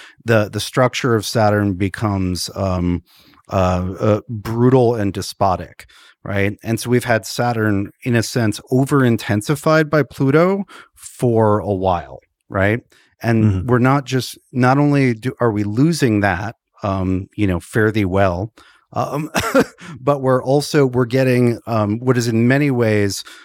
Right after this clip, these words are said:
Speaker 1: a completely opposite influence. We're getting Saturn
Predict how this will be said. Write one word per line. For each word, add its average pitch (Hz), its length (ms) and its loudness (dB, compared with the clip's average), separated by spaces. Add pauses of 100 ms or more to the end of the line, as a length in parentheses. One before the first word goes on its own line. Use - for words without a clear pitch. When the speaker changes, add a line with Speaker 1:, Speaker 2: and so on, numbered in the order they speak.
(220)
Speaker 1:
a 107 140 0
completely 127 1200 2
opposite 139 600 -2
influence. 196 720 0
We're 131 160 2
getting 123 300 2
Saturn 113 640 0